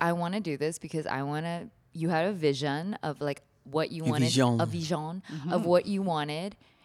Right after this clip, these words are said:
Speaker 1: and it's only been a year.
Speaker 3: Yeah, but
Speaker 1: You know what I'm saying? Like, you, it's like, "Ah, let me play a little more.
Speaker 3: Mm.
Speaker 1: Why do I, I need to, like, do everything at once?" And you kinda have to because it's a business, but, like,
Speaker 3: Yeah.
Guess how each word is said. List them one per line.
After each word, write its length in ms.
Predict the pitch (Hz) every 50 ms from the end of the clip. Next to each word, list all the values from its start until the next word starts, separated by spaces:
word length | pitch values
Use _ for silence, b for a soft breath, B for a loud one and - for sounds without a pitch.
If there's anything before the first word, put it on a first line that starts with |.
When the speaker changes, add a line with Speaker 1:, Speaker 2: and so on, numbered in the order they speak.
| b _
Speaker 1:
and 180 | - 208 214 220
it's 160 | 226 226 - -
only 280 | 233 233 233 247 254 240
been 140 | 254 262 262
a 40 | 262
year. 560 | 262 262 285 320 359 269 175 135 - - - _ _ _ _ b b b b b b b b -
Speaker 3:
Yeah, 200 | 302 359 370 370 -
but 400 | - 359 320 - - - - -
Speaker 1:
You 100 | 233 269
know 60 | 277
what 100 | 277 285
I'm 100 | 302 311
saying? 280 | 269 - 285 269 285 302
Like, 200 | 294 277 220 -
you, 200 | 226 240 226 - - -
it's 240 | 208 220 - -
like, 260 | 240 214 208 202 - - _ _ -
"Ah, 160 | 240 - - - _ -
let 160 | 247 294 269
me 120 | 262 370 349
play 340 | 277 - - 254 294 339 349
a 80 | 262
little 260 | 202 180 151 143 139
more. 480 | 135 139 139 127 127 135 143 185 - 180
Speaker 3:
Mm. 220 | 180 175 170 160 156 - -
Speaker 1:
Why 220 | 190 214 220 226
do 120 | 233 247 247
I, 240 | 247 240 240 - - -
I 100 | 202 208
need 220 | 208 214 214 -
to, 120 | - 208
like, 420 | 190 190 185 180 180 - - - - _ _ _ _ _ _ _ -
do 220 | 147 180 208 208 - -
everything 600 | 170 190 185 185 185 160 143 - - 135 131 131
at 120 | 123 - -
once?" 380 | 143 151 147 143 160 160 - 165
And 120 | 156 156
you 60 | 156
kinda 280 | 147 - - 208 214 208
have 320 | 180 170 156 151 160 -
to 140 | - - 208
because 280 | 196 185 - 165 139 139
it's 180 | 135 - -
a 40 | 165
business, 600 | - 135 131 131 - 151 160 190 226 240 - - -
but, 260 | - 165 - - -
like, 180 | - - - 185
Speaker 3:
Yeah. 160 | 170 160 151